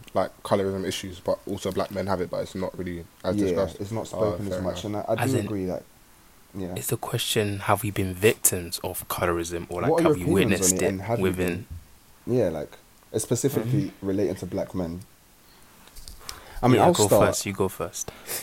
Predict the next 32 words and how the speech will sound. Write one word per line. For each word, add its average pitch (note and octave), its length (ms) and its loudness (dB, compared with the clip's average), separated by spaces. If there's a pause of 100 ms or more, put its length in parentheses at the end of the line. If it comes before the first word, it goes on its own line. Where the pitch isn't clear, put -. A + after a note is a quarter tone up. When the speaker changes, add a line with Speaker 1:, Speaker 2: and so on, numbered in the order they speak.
(140)
Speaker 2:
Yeah, G#2+ 320 6
I A2 60 -4
think C3+ 180 0
this F#3+ 160 4
is D3+ 220 2
really A#2 560 4
a - 60 0
timely G#2+ 420 0
question G2 380 -2
because, F2 200 -2
as G2 180 -2
I, F#2 100 0 (180)
as F#2 120 -4
I F#2 40 -4
mentioned F#2+ 340 -2
earlier F2+ 340 2
to F2+ 140 -10
these F2 240 -6 (220)
guys, E2+ 400 -2
I - 60 2
was F#2 120 2
speaking G#2 300 2
to F#2 100 -8
my F2 140 0
friend F#2 400 0
earlier G2 320 4
about, D#2+ 340 -2 (420)
um, F2 500 -2 (600)
preferences, G2 680 -2
like, - 280 -8 (120)
for - 100 -6
dating, F2+ 540 0